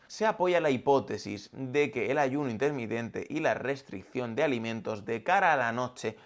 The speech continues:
puede presentar beneficios metabólicos. Entre otros, podemos encontrar una reducción de la obesidad y sus riesgos, enfermedad de hígado graso no alcohólico y enfermedades crónicas como la diabetes y el cáncer.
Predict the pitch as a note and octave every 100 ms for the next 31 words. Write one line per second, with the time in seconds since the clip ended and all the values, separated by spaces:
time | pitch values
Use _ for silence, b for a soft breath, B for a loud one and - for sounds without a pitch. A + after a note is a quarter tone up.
0 | B B D3 F3 F3+ C#3 B2 B2+ A#2+ A#2
1 | G#2+ A2+ A#2 G#2+ A2 A2 G#2 G2+ A2 F#2
2 | - - - - G3+ F3+ F3 E3 C#3 B2+
3 | C3 B2+ B2+ C3+ B2 B2 A#2+ B2+ B2 -
4 | D3 C#3 - D#3+ D#3 C#3 - C#3 C3+ C3+
5 | C3 A#2+ A#2 A#2 A2+ - A#2+ - G#2+ A2
6 | A#2 A#2 A2 G2+ G#2+ - b b - A2
7 | A#2 A2+ A2+ A#2 A2+ A2+ B2+ C#3+ C3+ B2
8 | - A#2+ A#2+ A#2 A#2+ A2+ C#3+ A#2+ A2+ A2+
9 | A#2 - - F3 F3 D#3 C#3 B2 A#2+ A2+
10 | A#2 A#2+ A#2 A#2 - D3+ D#3 C3+ B2+ A#2
11 | G#2+ G#2+ G#2+ A2 - B2+ -